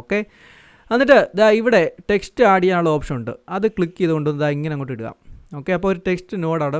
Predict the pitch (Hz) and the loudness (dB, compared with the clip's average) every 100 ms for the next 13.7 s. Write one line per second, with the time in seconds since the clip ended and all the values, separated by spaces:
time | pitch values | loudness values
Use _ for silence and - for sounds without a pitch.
0 | 147 131 135 107 - 139 _ 160 208 208 | -6 -8 -10 -12 -14 -16 _ -6 -6 -6
1 | - 208 247 190 - _ _ _ _ _ | -10 -4 0 0 -2 _ _ _ _ _
2 | _ 202 208 196 190 190 185 185 139 131 | _ -6 -4 -2 0 0 0 -2 -2 -6
3 | 131 127 190 - 180 226 240 247 220 226 | -6 -8 -10 -10 -4 -2 0 0 2 2
4 | 240 226 202 202 208 185 175 185 147 156 | 2 0 -2 -2 -2 -2 -2 -4 -4 -4
5 | 185 - 170 180 220 202 196 185 190 185 | -6 -14 -8 -2 0 0 -2 -4 -4 -2
6 | 196 190 180 190 185 170 151 165 165 123 | -2 -4 -4 -4 -4 -4 -4 -4 -6 -6
7 | 110 - _ _ 160 170 214 - 185 214 | -10 -20 _ _ -12 -8 -8 -10 -6 -2
8 | 233 220 - _ 180 180 _ 214 214 - | 0 0 -4 _ -6 -6 _ 0 0 -2
9 | 185 180 165 185 180 160 151 143 147 135 | -4 -2 -4 -4 -4 -4 -6 -6 -6 -8
10 | 135 143 170 175 156 175 147 151 156 - | -10 -10 -10 -10 -8 -8 -6 -6 -8 -12
11 | 147 131 139 131 127 135 123 117 120 - | -12 -10 -10 -10 -8 -8 -8 -8 -10 -6
12 | 208 - _ _ _ _ _ - 240 247 | -8 -8 _ _ _ _ _ 2 2 4
13 | 240 226 233 220 202 196 | 2 4 4 4 2 0